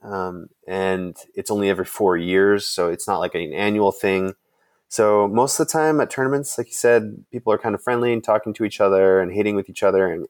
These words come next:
in the Olympic trials, it's, there's none of that. You play your match, and, like, I think I only had a few just, like, short words with a couple different people,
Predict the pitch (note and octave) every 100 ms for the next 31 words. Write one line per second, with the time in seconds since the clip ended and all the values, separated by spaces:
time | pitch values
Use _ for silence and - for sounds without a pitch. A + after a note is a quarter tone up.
0 | - A#2 A#2+ A2+ C#3 C3 - G#2+ G#2+ B2
1 | B2+ - - G2 - - G#2 F#2+ G2 F2+
2 | E2 D2+ - _ A2 G2+ B2 B2 A2 G2+
3 | G#2 - - - _ _ F2+ G2 F#2+ F#2+
4 | F#2 - F#2+ F#2 _ _ _ - G#2+ C#3
5 | D3 B2 A#2+ F#2+ G2 F#2+ - - G#2 G2+
6 | G2+ F#2 F2+ F2 E2+ - G2+ D#2 F#2 F#2
7 | - - - G2 F2+ F2 F#2+ - F2+ -
8 | A2+ A#2